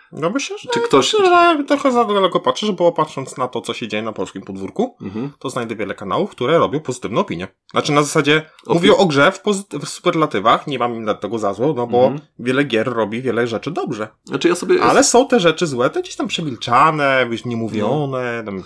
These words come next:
Speaker 1: wiesz.
Speaker 2: Ja pamiętam, że takie na przykład prezentacja Sanctum, czy tam, nie wiem, Zony,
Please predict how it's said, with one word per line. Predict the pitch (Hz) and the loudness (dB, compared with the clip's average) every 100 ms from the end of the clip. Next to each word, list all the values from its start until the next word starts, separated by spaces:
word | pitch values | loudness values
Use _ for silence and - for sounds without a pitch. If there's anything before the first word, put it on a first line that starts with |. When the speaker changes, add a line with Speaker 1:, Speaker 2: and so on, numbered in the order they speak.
| - - | -12 -16
Speaker 1:
wiesz. | 78 - | -12 -6
Speaker 2:
Ja | - | -4
pamiętam, | 196 180 160 120 104 | -2 0 2 0 0
że | 117 110 | -2 -2
takie | 104 113 | 0 0
na | 104 | 0
przykład | 101 92 | -4 -4
prezentacja | 98 95 101 98 - 90 85 85 85 - | -6 -4 -2 -2 -2 -2 -2 -8 -14 -12
Sanctum, | 90 - 90 87 - - 85 82 | -10 -4 -2 -4 -10 -10 -8 -10
czy | - | -14
tam, | 82 80 | -12 -10
nie | |
wiem, | 80 85 | -8 -6
Zony, | 87 90 87 80 78 | -2 -2 -2 -6 -10